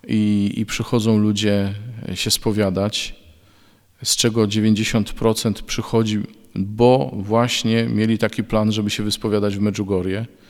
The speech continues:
Następne pięć procent, e, przychodzi, bo już minął czas, trzeba się wyspowiadać, a potem pięć procent przychodzi z chęcią nawrócenia się.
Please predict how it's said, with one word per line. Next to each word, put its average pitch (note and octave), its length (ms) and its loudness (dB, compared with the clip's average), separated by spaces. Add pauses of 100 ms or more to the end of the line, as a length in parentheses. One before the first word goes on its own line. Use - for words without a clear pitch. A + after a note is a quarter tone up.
(680)
Następne A2 500 2
pięć A#2 280 2
procent, A2 600 0 (140)
e, G#2 300 -6
przychodzi, G#2+ 840 0 (100)
bo G#2+ 120 0
już G#2+ 160 0
minął A2 280 4
czas, F#2+ 380 -2
trzeba G#2 220 -2
się G2 140 -6
wyspowiadać, G2 760 -4 (480)
a A#2+ 80 -2
potem A#2+ 280 2
pięć A#2 260 2
procent A#2 380 0
przychodzi A2+ 680 -2 (160)
z - 140 -2
chęcią A2+ 320 2
nawrócenia G2+ 680 0
się. A2+ 280 -4